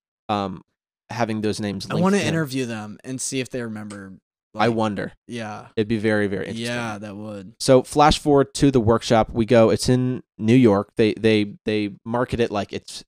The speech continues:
Speaker 1: a New
Speaker 2: New
Speaker 1: York
Speaker 2: York,
Speaker 1: City
Speaker 2: New York?
Speaker 1: workshop. New York, New York.
Speaker 2: The New York.
Speaker 1: Yeah, the large apple.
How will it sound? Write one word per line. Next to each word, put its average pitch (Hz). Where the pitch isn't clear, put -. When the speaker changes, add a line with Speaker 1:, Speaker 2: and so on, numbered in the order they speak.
Speaker 1:
a 101
New 104
Speaker 2:
New 127
Speaker 1:
York 135
Speaker 2:
York, 180
Speaker 1:
City 208
Speaker 2:
New 214
York? 240
Speaker 1:
workshop. 120
New 120
York, 135
New 123
York. 107
Speaker 2:
The 156
New 151
York. 120
Speaker 1:
Yeah, 107
the 107
large 107
apple. 101